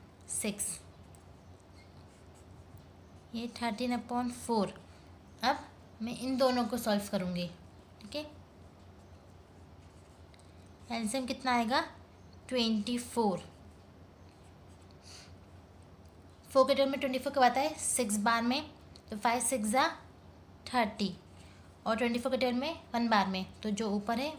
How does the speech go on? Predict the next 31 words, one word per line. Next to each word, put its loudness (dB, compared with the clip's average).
वैसे -2
के 0
वैसे 2
लिख 0
दिया, -6
Right, -4
Thirteen 0
upon -4
six। -6
इनको 0
तो -4
हम -2
बस 0
लिखते -2
जा 4
रहे 2
हैं, -4
जैसा -2
है -2
वैसे 0
के -2
वैसे -2
ही। -6
इसका -2
आगे 4
का 2
यहाँ 2
solve 0
कर 0
रही -2
हूँ, -2